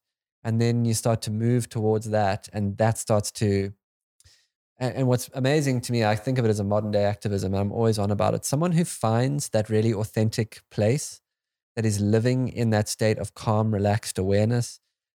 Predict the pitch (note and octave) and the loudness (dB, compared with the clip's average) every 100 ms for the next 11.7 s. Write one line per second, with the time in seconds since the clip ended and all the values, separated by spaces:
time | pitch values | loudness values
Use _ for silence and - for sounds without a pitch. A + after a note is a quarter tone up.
0 | - G#2 G#2 G#2 G2+ G2+ G#2 - A#2+ A2 | -6 -2 0 2 2 0 -4 -6 -4 -4
1 | A2 G#2+ - A#2 A#2 A#2 A2 - A2+ G2+ | -4 -6 -4 0 2 0 -2 -8 -6 -6
2 | - - G#2+ A#2 C3 - - G#2 G#2 - | -6 0 0 2 -2 -6 -8 -4 -2 0
3 | G#2+ A2 G#2+ G#2 G#2 A2 A2 A2 F2+ G2+ | 0 0 -2 -2 0 2 0 -2 -4 -6
4 | - G#2+ A2 A2+ A#2 - A#2 - - A2+ | -2 0 2 0 -2 -6 -8 -4 0 2
5 | A#2 A2+ A2 A#2 A2 A#2 A2+ - F#2+ - | 2 0 -2 -4 0 2 2 -2 -12 -14
6 | _ _ _ C3+ B2 - A#2+ G#2+ A2 A2 | _ _ _ -2 0 0 0 0 0 -2
7 | A2 - _ _ _ - G2+ - A2 - | -4 -14 _ _ _ -6 -4 0 0 0
8 | - - A#2 A#2 A2 G2+ A2 A2 B2 C#3 | -10 -8 -2 0 0 0 -2 0 0 -2
9 | - _ _ _ _ B2+ B2 - F3 F#3+ | -8 _ _ _ _ -8 -8 -8 -8 -8
10 | A2 G2 C3 G#2 G2 G#2+ A#2+ G#2+ A2+ C3 | -6 0 2 2 0 -2 -2 -2 -2 -2
11 | B2 G#2+ G#2 G2+ G2+ G2 - | 0 -2 -4 -2 -2 -4 -8